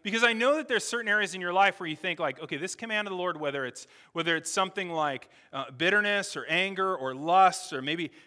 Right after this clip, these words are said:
maybe it's same-sex attraction, or maybe it's something with your hold on your money or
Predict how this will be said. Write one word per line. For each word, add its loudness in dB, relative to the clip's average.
maybe -2
it's -8
same-sex -2
attraction, -2
or -2
maybe 0
it's 0
something -4
with -4
your -6
hold -6
on -2
your -8
money 0
or 2